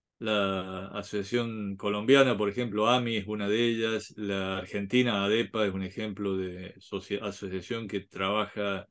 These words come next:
muy sólida, con mucha trayectoria y que tiene resultados concretos. Eh, bueno, varias de esas asociaciones, la Asociación Nacional de la Prensa de Chile es otra de las que está trabajando. Eh,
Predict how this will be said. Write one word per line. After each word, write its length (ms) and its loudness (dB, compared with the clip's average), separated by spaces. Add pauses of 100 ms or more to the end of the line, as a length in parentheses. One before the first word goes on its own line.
(440)
muy 200 0
sólida, 760 8
con 180 -8
mucha 340 0
trayectoria 840 2 (680)
y 180 -6
que 140 -2
tiene 420 -2
resultados 560 -2
concretos. 760 2 (600)
Eh, 680 2
bueno, 440 2 (440)
varias 480 8
de 80 8
esas 260 2
asociaciones, 680 2
la 80 0
Asociación 320 -2
Nacional 280 -4
de 60 0
la 120 0
Prensa 280 -2
de 100 2
Chile 480 4
es 80 -2
otra 340 0
de 80 0
las 120 -4
que 100 -12
está 200 -2
trabajando. 720 2 (160)
Eh, 480 -2